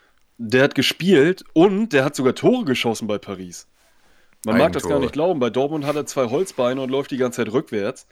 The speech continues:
Speaker 1: Und, äh, ja, ich, ich versteh's auch nicht. Der wird jetzt eigentlich, glaub ich, nur gebracht, weil,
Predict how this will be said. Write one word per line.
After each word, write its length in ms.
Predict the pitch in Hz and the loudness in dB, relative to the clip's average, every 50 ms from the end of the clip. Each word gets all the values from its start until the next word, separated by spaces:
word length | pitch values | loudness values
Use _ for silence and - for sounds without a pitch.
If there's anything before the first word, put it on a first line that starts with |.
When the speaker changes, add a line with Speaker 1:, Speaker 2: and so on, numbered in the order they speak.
| _ _ _ _ _ _ _ _ _ | _ _ _ _ _ _ _ _ _
Speaker 1:
Und, 420 | - - 120 120 123 120 117 - - | -10 -4 -2 0 0 0 0 -2 -6
äh, 480 | - - 113 113 113 113 110 110 107 - _ _ _ _ _ _ _ _ _ _ _ _ _ - | -10 -6 -4 -2 -2 -2 -2 -4 -6 -8 _ _ _ _ _ _ _ _ _ _ _ _ _ -20
ja, 540 | - - - - 98 120 117 110 98 92 95 | -20 -18 -14 -8 -4 -2 -2 -2 -2 -4 -8
ich, 240 | 104 123 117 - - | -8 -8 -6 -6 -8
ich 100 | 123 117 | -8 -6
versteh's 340 | - 135 117 - - 139 131 | -6 -6 -4 0 0 2 2
auch 80 | 135 123 | 2 0
nicht. 200 | 127 123 - 117 71 87 - - - | 0 0 -4 -6 -14 -14 -16 -12 -2
Der 140 | 120 123 123 | 0 0 2
wird 100 | 131 147 | 2 2
jetzt 160 | 147 139 - | 2 2 2
eigentlich, 220 | 147 143 139 123 - | 0 -2 -2 -4 -2
glaub 160 | 135 135 127 | -2 -2 -2
ich, 100 | 123 - | -2 -4
nur 140 | 131 139 156 | -2 -2 -2
gebracht, 440 | 147 127 120 117 127 139 131 - - | -2 -2 0 0 0 0 0 -4 -8
weil, 720 | 123 123 123 123 123 123 123 123 123 120 123 123 120 117 | -4 -2 0 0 0 0 0 0 0 -2 -4 -4 -6 -8